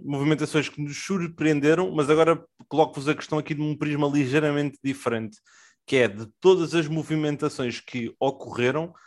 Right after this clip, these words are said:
qual é que foi a que vocês gostaram mais e que acham que vai ser mais fortuita para essa equipa e para esse jogador na próxima temporada?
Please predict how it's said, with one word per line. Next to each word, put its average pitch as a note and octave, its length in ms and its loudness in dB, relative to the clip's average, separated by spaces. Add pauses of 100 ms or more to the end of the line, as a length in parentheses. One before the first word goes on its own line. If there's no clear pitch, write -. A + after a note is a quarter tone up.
(320)
qual D#3+ 560 6 (120)
é D3 120 4
que - 140 -12
foi D3 220 2
a D3 40 2
que - 60 -18
vocês C#3 340 -4
gostaram C3 440 4
mais G#2 360 -2
e G#2+ 60 -6
que C3+ 160 2
acham B2+ 240 2
que - 60 -10
vai B2+ 100 4
ser B2+ 240 0
mais B2+ 380 0 (280)
fortuita D3 960 -2 (300)
para B2+ 600 6
essa - 220 -4
equipa G#3+ 380 2
e A2+ 80 0
para B2 180 2
esse A#2+ 140 -2
jogador C3 400 0
na A#2+ 100 -4
próxima A2+ 340 -4
temporada? F#2 480 -10